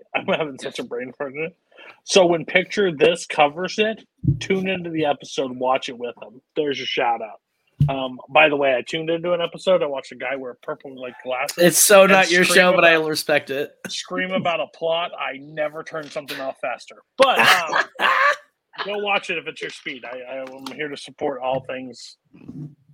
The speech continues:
Speaker 1: something. Okay, this is the dumbest pick possible right here. George McKay at seventy-nine is a, literally the dumbest choice possible.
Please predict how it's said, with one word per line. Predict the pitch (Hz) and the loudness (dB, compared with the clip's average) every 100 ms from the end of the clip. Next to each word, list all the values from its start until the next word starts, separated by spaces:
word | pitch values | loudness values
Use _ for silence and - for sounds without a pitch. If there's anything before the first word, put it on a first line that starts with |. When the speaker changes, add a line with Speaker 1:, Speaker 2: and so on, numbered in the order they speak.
| _ _ _ | _ _ _
Speaker 1:
something. | - 123 - - _ _ _ - - | -10 -10 -10 -20 _ _ _ -18 -6
Okay, | 185 175 - - - - 932 539 | 2 2 0 -8 -20 -10 -4 2
this | 523 - | 2 2
is | 906 | 0
the | 1077 1077 | -2 0
dumbest | - 160 208 - - | 0 0 -2 -6 -10
pick | - 160 - - | -4 -4 -4 -6
possible | 123 - - 113 104 _ | -6 -6 -12 -14 -18 _
right | 147 139 | -4 -4
here. | 135 113 107 - - - _ _ _ _ - - - - 143 - - | -4 -12 -14 -20 -20 -20 _ _ _ _ -20 -20 -18 -10 -10 -10 -8
George | 139 196 233 220 | 2 4 4 2
McKay | 269 - - 185 170 | 0 0 0 0 2
at | - | -4
seventy-nine | - 180 151 175 170 156 139 139 156 165 | -2 -2 -2 -6 -14 -10 -8 -6 -8 -10
is | 156 143 | -12 -10
a, | 127 - | -10 -10
literally | 185 165 170 190 185 185 180 - 196 | -6 -4 -4 -6 -6 -8 -8 -12 -16
the | 143 147 - _ - | -12 -12 -14 _ 2
dumbest | 165 175 160 - | 4 4 -2 -6
choice | - - 131 - - | -8 -8 -10 -12 -16
possible. | 123 - - 107 _ | -14 -14 -16 -20 _